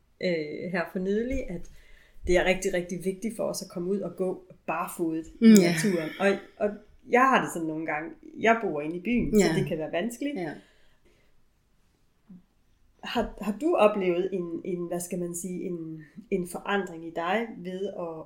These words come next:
Speaker 1: at, at begynde at be-, være mere i naturen? Og hvordan har du gjort?
Speaker 2: Ja.
Speaker 1: Du er også bypige, ved jeg.
Speaker 2: Jeg er også bypige,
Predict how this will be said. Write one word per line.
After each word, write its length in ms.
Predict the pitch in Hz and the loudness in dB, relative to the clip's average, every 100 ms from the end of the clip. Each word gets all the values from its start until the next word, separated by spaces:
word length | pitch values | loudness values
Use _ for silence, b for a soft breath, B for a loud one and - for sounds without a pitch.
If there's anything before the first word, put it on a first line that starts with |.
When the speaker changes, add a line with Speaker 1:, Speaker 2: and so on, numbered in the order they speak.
| - | -14
Speaker 1:
at, 60 | 180 - 185 | -18 -14 -12
at 80 | |
begynde 420 | 185 185 196 202 196 | -8 -2 0 0 -2
at 60 | 190 | -6
be-, 80 | - - | -10 -14
være 400 | 180 185 190 220 | 2 6 6 4
mere 240 | 190 185 185 | 0 -2 -4
i 40 | |
naturen? 420 | 175 175 226 180 | -6 -4 -4 -4
Og 60 | 170 | -4
hvordan 180 | 190 240 | -2 0
har 100 | 240 | -2
du 120 | 240 262 | -6 -4
gjort? 260 | 202 151 - _ - - 202 | -2 -2 -4 _ -18 -4 0
Speaker 2:
Ja. 200 | 185 196 | 4 6
Speaker 1:
Du 40 | 285 | 6
er 40 | |
også 160 | 220 220 | 6 2
bypige, 320 | 233 226 190 175 | -4 -4 -6 -6
ved 120 | 165 | -6
jeg. 100 | 170 - | -8 2
Speaker 2:
Jeg 180 | 202 208 | 6 8
er 40 | 208 | 8
også 140 | 233 | 6
bypige, 300 | 247 262 240 | 4 6 6